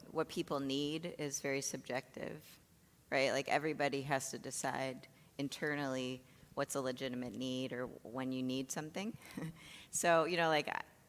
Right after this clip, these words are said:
I, my, you know, I might need to, I might feel like I need to go to the gym and, and, uh, pay for an expensive gym mem-, membership, right? Other people might say they, "Oh, I don't, I'm fine, I just have my gym shoes and I run every day," right? That's fine.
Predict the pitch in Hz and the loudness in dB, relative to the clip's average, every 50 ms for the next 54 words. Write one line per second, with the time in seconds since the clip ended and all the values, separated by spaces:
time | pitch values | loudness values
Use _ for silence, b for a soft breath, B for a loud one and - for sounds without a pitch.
0 | - - - - 131 131 - - - - - 139 135 139 143 143 139 - - - | -20 -10 0 2 2 2 2 -2 -8 -8 0 2 2 2 2 0 -2 -6 -14 -20
1 | - - - - - - - 147 135 123 135 147 156 151 139 135 147 147 143 143 | -20 -20 -20 -20 -20 -12 -6 -2 2 2 4 4 4 2 2 2 2 2 2 0
2 | 135 - 147 139 135 127 - - 139 139 156 147 127 - - 147 143 139 147 139 | 0 0 0 0 0 0 2 2 2 4 4 2 2 2 2 2 4 4 2 0
3 | 143 143 139 131 143 139 139 131 139 139 135 127 123 135 143 139 135 131 131 127 | 2 0 0 0 0 0 0 0 0 -2 -2 -2 0 2 2 2 2 2 0 -2
4 | 123 127 127 - B B B B B B B B B - 131 131 127 117 120 123 | -2 -4 -6 -8 B B B B B B B B B -4 -4 -2 -2 -2 -2 -2
5 | 123 123 123 127 - - 160 143 143 - - 143 135 135 - - 139 135 135 - | -2 -2 -4 -4 -4 -2 0 0 0 2 2 0 0 0 -2 -2 -4 -4 -2 -4
6 | 139 131 - - 175 190 165 135 131 127 - - 135 131 120 135 - - 127 123 | -6 -6 -2 -2 -2 -2 -2 -4 -6 -6 -4 -2 -2 0 0 -2 -2 -2 -2 -2
7 | 123 - - - - - 147 143 135 135 - - 156 147 156 151 156 151 - 147 | -2 -4 -10 -14 -4 0 2 2 2 4 4 4 4 4 2 0 -2 -4 -2 -2
8 | 143 143 143 139 135 135 131 - - - 139 139 131 131 135 - - - 180 190 | 0 2 2 2 2 2 2 -2 -2 -2 0 0 2 2 0 0 -2 -4 -4 -2
9 | 196 196 185 175 - - - 170 165 165 - 175 151 147 143 139 135 - 139 - | 0 0 0 -2 -2 -4 -4 -4 -4 -2 0 0 2 2 2 0 -2 -4 -6 -2
10 | - 151 135 143 139 135 143 143 147 151 143 - - 127 127 127 131 127 127 127 | -2 0 0 0 -2 0 0 -2 -2 -2 0 0 0 0 0 -4 -4 -4 -4 -2
11 | 123 131 139 139 139 131 120 127 123 120 123 123 123 127 131 131 - 139 139 - | 0 0 0 0 0 0 -2 -2 -2 -2 -2 -2 -2 -4 -4 -4 -2 -2 0 2
12 | 131 143 143 - - - 147 135 131 127 131 | 2 0 0 0 0 2 2 2 2 -2 -6